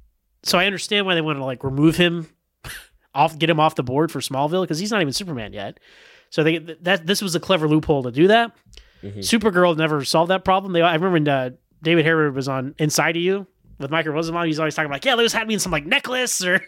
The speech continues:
Speaker 1: <laughs> taking away my powers all the time. It was so true because, like, you can't have him outshine Supergirl.
Speaker 2: Right.
Speaker 1: That was Superman's problem in Supergirl. They can't have, and I understand it 'cause it's the su-, she's the title character, and that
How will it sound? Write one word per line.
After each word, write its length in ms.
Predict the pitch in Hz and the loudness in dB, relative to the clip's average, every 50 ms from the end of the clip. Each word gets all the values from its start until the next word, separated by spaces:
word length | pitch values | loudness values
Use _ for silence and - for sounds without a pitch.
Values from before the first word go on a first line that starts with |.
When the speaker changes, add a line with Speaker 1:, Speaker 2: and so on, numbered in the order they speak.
| - - - - - _ _ _ _ _ _ _ - _ | -14 -20 -20 -20 -20 _ _ _ _ _ _ _ -20 _
Speaker 1:
<laughs> 0 | - 320 320 - | -2 0 0 2
taking 260 | - 254 254 247 240 | 0 0 0 2 2
away 100 | 240 240 | 2 4
my 120 | 240 233 | 4 2
powers 360 | - - 202 233 262 247 - | 2 2 2 2 4 2 0
all 100 | 247 254 | -2 -4
the 60 | 262 - | -4 -4
time. 380 | - - 226 220 - - 240 _ _ _ _ | -2 0 0 0 -2 -2 -10 _ _ _ _
It 340 | 262 254 254 - - - 175 | -10 -10 -10 -12 -16 -12 -2
was 140 | 233 233 - | 0 2 4
so 120 | 294 285 | 4 2
true 180 | - - 349 359 | 4 4 2 4
because, 240 | 277 240 - 214 190 | 4 2 2 2 0
like, 100 | 196 175 | 0 -2
you 80 | 185 170 | -2 -2
can't 160 | - 233 208 | 0 0 2
have 120 | 202 202 | 0 0
him 80 | 185 175 | 2 2
outshine 560 | 180 185 175 - 180 156 147 139 135 123 123 - | 0 0 0 0 0 0 0 0 -2 -6 -12 -12
Supergirl. 520 | - - 302 311 - - 127 107 101 117 - _ _ _ - | -4 -2 -2 -2 -2 -4 -8 -10 -10 -12 -14 _ _ _ -6
Speaker 2:
Right. 240 | 101 87 82 76 - _ _ _ _ _ | -4 -2 -2 -4 -6 _ _ _ _ _
Speaker 1:
That 120 | - 170 165 | 0 0 0
was 100 | 175 - | 2 0
Superman's 380 | - 339 339 311 214 175 151 | 0 0 2 2 2 0 2
problem 240 | - 185 160 143 123 | 2 0 0 0 0
in 60 | 127 | -4
Supergirl. 320 | 120 - 139 120 127 123 123 | -8 -8 -8 -6 -6 -4 -4
They 80 | 139 | -4
can't 200 | 139 - 196 185 | -2 -2 -2 -2
have, 180 | 170 185 180 190 | -2 -2 -2 -2
and 120 | 190 175 | -2 -2
I 100 | 190 196 | 0 0
understand 400 | 196 190 175 160 - 262 294 277 | -2 -4 -6 -8 -6 -4 -2 -2
it 40 | 185 | -2
'cause 160 | 151 180 147 | -2 -4 -6
it's 120 | 143 139 - | -4 -8 -8
the 60 | 160 | -8
su-, 140 | - - 202 - | -8 -8 -8 -6
she's 240 | - - 185 170 | -4 -4 -4 -4
the 60 | - 151 | -4 -4
title 260 | - 170 151 139 139 | -2 -2 -2 -2 -2
character, 500 | - - 247 233 220 - - 113 104 - _ _ _ _ - _ _ | 0 2 2 2 2 -2 -8 -16 -16 -16 _ _ _ _ -20 _ _
and 140 | 143 147 | -4 0
that 240 | 160 165 165 165 _ | 0 0 -2 -2 _